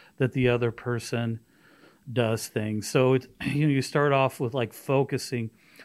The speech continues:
People are so focused on the other person when they come to see me that, that they've really lost sight of their own functioning that's going on. And I'm not talking about necessarily always negative. They just,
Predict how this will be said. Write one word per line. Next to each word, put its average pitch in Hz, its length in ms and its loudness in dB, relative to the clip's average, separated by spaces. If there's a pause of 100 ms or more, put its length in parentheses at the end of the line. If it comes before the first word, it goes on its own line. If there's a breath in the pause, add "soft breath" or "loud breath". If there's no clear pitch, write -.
(400 loud breath)
People 202 260 4
are 170 80 6
so 156 220 6
focused 143 480 2
on 127 140 4
the 120 120 4
other 117 200 4
person 120 500 -4
when 135 100 2
they 135 120 2
come 131 380 -2 (560 soft breath)
to 147 120 0
see 139 260 0
me 135 220 4
that, 123 280 2 (260)
that 127 200 0
they've 117 280 -2
really 127 360 2
lost 113 400 -2
sight 120 280 2
of 110 140 -2
their 110 280 -4
own 117 560 -2 (800 soft breath)
functioning 156 560 2
that's 113 220 -4
going 113 380 -2
on. 110 340 -2
And 120 140 0
I'm 135 160 0
not 147 160 4
talking 131 300 -2
about 123 320 0
necessarily 127 720 0
always 113 280 0
negative. 127 440 2
They 120 120 0
just, 113 400 -4